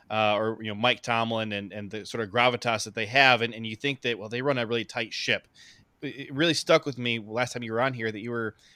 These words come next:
pretty much poo-pooing any impact that, like, the special teams coordinator could have on special teams and saying, "I, I don't really care about that. Talk to me about the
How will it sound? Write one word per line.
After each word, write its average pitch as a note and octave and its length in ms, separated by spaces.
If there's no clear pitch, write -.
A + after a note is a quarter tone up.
pretty F#3+ 160
much F#3 260
poo-pooing C#3+ 680
any D3 560
impact C3 500
that, A#2 160
like, G#2+ 160
the G#2 80
special - 300
teams F3 260
coordinator A2+ 460
could G#2+ 140
have D3+ 280
on A#2 100
special G2+ 340
teams F#2 260
and F2 80
saying, A2+ 320
"I, B2+ 100
I B2+ 60
don't D#3 80
really D3+ 160
care E3+ 160
about C3 200
that. A#2 280
Talk D3+ 160
to - 80
me C#3+ 60
about B2 200
the A2 200